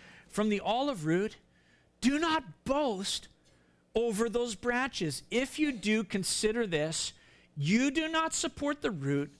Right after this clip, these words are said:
the root supports you." This is the second illustration that he gives in reference to the patriarchs. It's the olive tree.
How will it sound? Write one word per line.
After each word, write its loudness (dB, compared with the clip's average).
the 2
root 0
supports -4
you." -6
This -8
is -8
the -8
second -4
illustration -6
that -6
he -8
gives -6
in -10
reference -10
to -12
the -8
patriarchs. -10
It's -12
the -4
olive -4
tree. -12